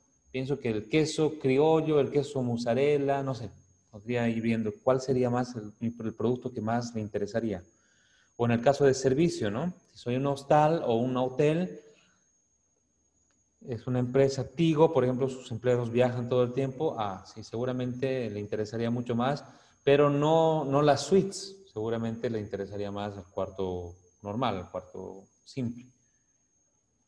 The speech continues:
El grado de interés. En este caso, es un, igual una suposición, vamos a, vamos a hacer de cuenta que, lo, que,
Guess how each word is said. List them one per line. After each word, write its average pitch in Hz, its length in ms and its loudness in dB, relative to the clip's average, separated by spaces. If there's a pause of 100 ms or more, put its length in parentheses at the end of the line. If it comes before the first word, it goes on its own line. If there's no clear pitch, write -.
(500)
El 117 160 -4
grado 147 320 4
de 139 80 6
interés. 127 600 0 (2500)
En 143 120 -6
este 208 240 -2
caso, 165 600 0
es 120 200 -8
un, 127 80 -2
igual 120 220 0
una 104 500 -2
suposición, 113 960 -4 (380)
vamos 127 440 -2
a, 120 540 -2 (1040)
vamos 131 340 0
a 117 260 0
hacer 123 260 -2
de 123 120 -2
cuenta 120 360 -2
que, 113 80 -4
lo, 107 260 -4
que, 110 600 -6